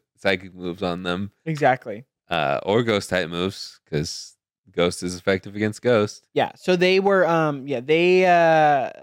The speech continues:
Speaker 1: You don't like it. You don't like the Pokemon Tower.
Speaker 2: No, I mean, who really likes
Speaker 1: I kinda, I like it because of the lore. I think it's
Speaker 2: No,
Speaker 1: cool.
Speaker 2: the,
Speaker 1: It's
Speaker 2: no, I,
Speaker 1: interesting.
Speaker 2: I agree.
Speaker 1: Yeah.
Speaker 2: But who really likes being in there?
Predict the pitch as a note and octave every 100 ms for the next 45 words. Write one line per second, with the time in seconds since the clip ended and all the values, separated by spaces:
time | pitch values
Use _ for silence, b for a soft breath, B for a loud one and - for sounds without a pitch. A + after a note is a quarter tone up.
0 | G#1+ - _ D#3+ F#3 F3 D#3+ D#2 - _
1 | _ _ _ _ _ A2 A#2+ A2+ A2 G2+
2 | F#2+ F2 E2 - - - G#3 G#3 F3 G3+
3 | F#3+ F3+ A#3 F#3+ F#3+ F3+ E3+ C3+ _ D3+
4 | C3+ B2+ B2 A#2+ - E4 - F#4 E4+ -
5 | F3 F#3+ G3+ G3 D#3 D3+ A#2+ F#2+ F2+ F2
6 | F2 F2 F2 _ _ G2+ A2 G2+ G#3 G3+
7 | G#3 F2+ G3 A3 A3+ A3 B3 A3+ - G#3+
8 | G3 F3 E3 - _ _ _ - F#3+ F#3+
9 | F#3 C#4+ C4 B3 G#3+ G3 E3 C#3+ C3 F#3
10 | D#3+ C#3+ C3+ A2+ G2+ -